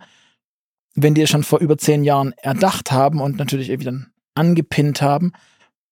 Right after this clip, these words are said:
warum haben die es nicht zum Vollzug geschafft? Sind die irgendwie unterwegs stehen geblieben? Oder falsch abgebogen,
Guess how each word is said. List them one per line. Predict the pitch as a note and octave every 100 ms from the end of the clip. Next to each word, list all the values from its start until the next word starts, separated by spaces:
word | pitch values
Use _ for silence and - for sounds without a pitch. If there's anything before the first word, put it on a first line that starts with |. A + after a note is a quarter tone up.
| _
warum | - C#3+ C#3 B2+
haben | B2 C3 D3+ -
die | C3+
es | B2+
nicht | C3 -
zum | C#3
Vollzug | - A2 - A3+
geschafft? | - - -
Sind | - C#3
die |
irgendwie | C#3 -
unterwegs | C#3 C3+ - - - _ -
stehen | - D#3 G3
geblieben? | G#3 F#3+ A3 A3+ B3+ _ _ _
Oder | - C#3 C3 -
falsch | - D3
abgebogen, | F3+ - G3 G3+ G#3+ A#3 A#3+